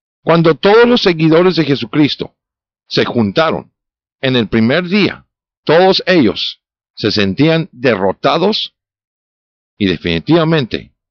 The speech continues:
ya no tenían ánimo. Ellos pensaron que Jesucristo ya estaba muerto. Pero luego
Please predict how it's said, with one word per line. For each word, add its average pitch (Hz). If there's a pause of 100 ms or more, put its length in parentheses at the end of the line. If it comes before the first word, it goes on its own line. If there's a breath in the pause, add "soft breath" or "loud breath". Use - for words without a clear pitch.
(580)
ya 104
no 113
tenían 104
ánimo. 71 (720 loud breath)
Ellos 202
pensaron 180 (240)
que 110
Jesucristo 165 (320)
ya 101
estaba 107
muerto. 107 (880)
Pero 69
luego 135